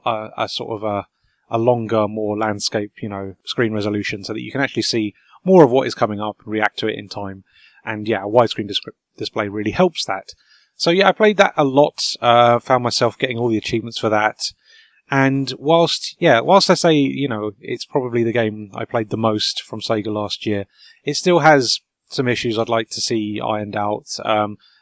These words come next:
don't know if it's gonna happen at this point, but, um, yeah, the fact that the, the museum doesn't include the same content as Sonic Jam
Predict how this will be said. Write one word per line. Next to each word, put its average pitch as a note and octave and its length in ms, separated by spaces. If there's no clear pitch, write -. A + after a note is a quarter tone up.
don't C#3 160
know A#2+ 100
if G#2+ 80
it's B2 120
gonna A2 140
happen G#2 280
at G#2+ 80
this G#2+ 140
point, G#2+ 400
but, A2+ 200
um, A2 380
yeah, C#3 380
the C3+ 120
fact G3+ 360
that - 180
the, D#3 260
the C3+ 120
museum C3+ 760
doesn't C#3 280
include C3+ 460
the A#2+ 100
same B2 480
content A2+ 580
as A2 200
Sonic A#2+ 380
Jam C3+ 460